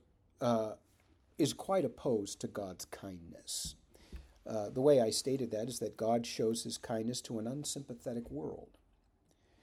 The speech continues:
You know by now that if kindness is a fruit of the Spirit,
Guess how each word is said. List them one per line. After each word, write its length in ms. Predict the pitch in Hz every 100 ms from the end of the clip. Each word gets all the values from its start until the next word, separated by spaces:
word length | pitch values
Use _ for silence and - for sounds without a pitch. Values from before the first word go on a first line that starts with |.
| - - _ _
You 500 | 135 147 143 156 147 -
know 180 | 139 151
by 220 | 127 120
now 220 | 135 143
that 140 | 117
if 140 | 113 -
kindness 400 | 156 185 175 -
is 140 | 113
a 20 |
fruit 260 | 110 151 123
of 120 | 107
the 40 | 98
Spirit, 720 | - - 262 123 107 147